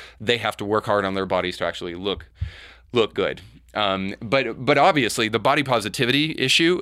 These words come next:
is, um, the reason why it's, it's really dangerous, is because ultimately,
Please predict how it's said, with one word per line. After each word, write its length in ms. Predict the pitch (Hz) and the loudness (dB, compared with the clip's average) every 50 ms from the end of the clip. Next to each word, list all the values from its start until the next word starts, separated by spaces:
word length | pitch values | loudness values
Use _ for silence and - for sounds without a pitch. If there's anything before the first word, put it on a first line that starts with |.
| - | 0
is, 320 | - 120 113 110 101 - 120 | 2 2 2 2 0 0 0
um, 240 | 113 104 95 98 101 | 0 0 0 -2 -4
the 140 | - 117 | -4 -4
reason 320 | 101 123 131 127 123 113 104 | -2 -2 0 0 0 0 2
why 300 | 101 101 104 104 107 107 - - - - | 0 2 2 0 -2 -4 -6 -10 -16 -14
it's, 240 | - - - - - - - | -10 -10 -10 -10 -10 -10 -10
it's 140 | 110 - | -10 -10
really 260 | - 101 98 110 123 127 | -6 -4 -2 0 0 0
dangerous, 540 | 101 104 95 104 104 139 180 202 - - - - _ - - - _ - - _ _ - - - - | 0 -2 -2 -2 -2 -2 -2 -2 -2 -8 -20 -20 _ -20 -20 -20 _ -20 -20 _ _ -20 -20 -10 -6
is 120 | 151 135 107 | -4 0 0
because 200 | 131 147 135 123 | 2 2 2 2
ultimately, 680 | 147 160 165 180 151 165 139 131 104 110 113 110 - | 2 0 0 2 2 2 2 2 2 2 0 0 -2